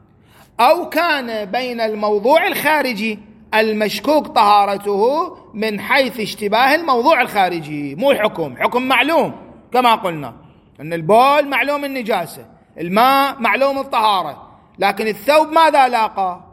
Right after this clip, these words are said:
إذا لاقى البول صار نجس، إذا لاقى الماء بقى طاهر، صار مشكوك هذا الثوب مو عنوان الثوب،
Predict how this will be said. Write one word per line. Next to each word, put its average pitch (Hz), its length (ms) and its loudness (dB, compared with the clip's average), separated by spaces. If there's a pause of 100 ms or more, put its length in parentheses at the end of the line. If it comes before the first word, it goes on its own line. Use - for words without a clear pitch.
(160)
إذا 202 220 -2
لاقى 277 280 2
البول 269 760 2 (160)
صار 208 240 -4
نجس، - 420 -14 (160)
إذا 214 220 4
لاقى 247 300 2
الماء 247 720 -2
بقى 202 320 -4
طاهر، 139 340 -6 (600)
صار 214 280 2
مشكوك 220 460 -4
هذا 240 340 0
الثوب 196 540 -2 (300)
مو 247 120 -4
عنوان 302 400 2
الثوب، 214 380 0